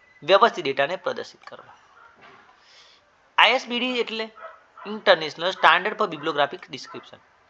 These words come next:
આઇટલિસ્ટનું પૂરું નામ શું છે? Indian Association of Teachers of Library and Information Science. ઉદ્ધરણ નિર્દેશીકરણની વિભાવના કોને આપી હતી? હ્યુજન કાર્પેટ.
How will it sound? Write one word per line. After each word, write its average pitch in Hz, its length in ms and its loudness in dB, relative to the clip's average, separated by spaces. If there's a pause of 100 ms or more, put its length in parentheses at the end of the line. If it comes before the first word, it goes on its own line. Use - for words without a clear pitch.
(440)
આઇટલિસ્ટનું 226 500 0
પૂરું 226 180 -4
નામ 220 140 2
શું 156 180 -12
છે? - 100 -20 (540)
Indian 220 340 0
Association 151 720 -4
of 160 160 -2 (140)
Teachers 180 400 -2
of 135 100 -4
Library 135 500 -2
and 120 100 -6
Information 131 540 -16
Science. - 320 -14 (960)
ઉદ્ધરણ 190 400 4
નિર્દેશીકરણની 165 680 -2
વિભાવના 151 480 2
કોને 175 340 0
આપી 160 260 0
હતી? 147 160 -14 (1300)
હ્યુજન 151 340 -10 (460)
કાર્પેટ. - 360 -10